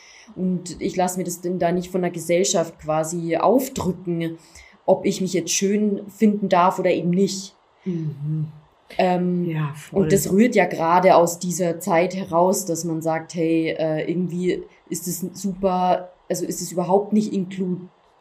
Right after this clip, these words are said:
Speaker 1: äh, inclusive,
Speaker 2: Mhm.
Speaker 1: dass man sagt, hey, es gibt nur ein Schönheitsideal und da
Speaker 2: Ja, voll.
Speaker 1: haben, hat unsere Generation da mit Sicherheit dazu beigetragen, das auch aus der Welt zu schaffen.
Speaker 2: Ich glaub auch. Und irgendwie finde ich's aber auch ganz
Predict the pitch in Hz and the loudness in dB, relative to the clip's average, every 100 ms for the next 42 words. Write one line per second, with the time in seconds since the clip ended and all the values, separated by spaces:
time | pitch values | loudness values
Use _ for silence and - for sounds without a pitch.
0 | _ _ _ _ _ 185 175 170 165 175 | _ _ _ _ _ -4 0 2 2 0
1 | - 226 247 - 165 175 185 165 135 147 | 0 0 2 2 0 2 -2 -2 -2 -4
2 | 170 175 180 190 180 170 175 - - 170 | -4 -2 -2 -2 0 2 2 0 -2 -2
3 | 170 165 165 214 202 160 156 160 165 165 | 0 -2 -4 -4 -2 0 2 2 0 -2
4 | 170 165 160 - 156 147 143 143 147 - | -2 -2 -4 -8 -8 -6 -6 -6 -6 -6
5 | 156 156 151 151 156 143 - - 156 165 | -6 -4 -2 -2 -2 -6 -14 -10 -2 0
6 | 147 - - - - - 175 175 165 165 | -2 -8 -14 -10 -6 -2 -2 -2 -4 -2
7 | 165 165 - 175 165 165 160 208 208 156 | -2 -4 -4 -2 0 -2 -4 -4 -2 -2
8 | 156 - 156 151 151 - 151 151 151 151 | -2 -4 0 0 0 -6 -6 -6 -4 -6
9 | 151 - 143 147 - 143 175 - - - | -6 -6 -6 -8 -6 -4 -4 -6 -8 -6
10 | 127 - 139 139 _ _ _ - - - | -8 -10 -14 -14 _ _ _ -18 -14 -6
11 | 214 285 269 185 208 190 - - _ 196 | -2 0 4 6 6 6 2 -14 _ 2
12 | 185 175 - 185 240 240 185 185 165 - | 2 2 2 2 4 2 0 2 0 0
13 | 156 160 156 | -2 -4 -6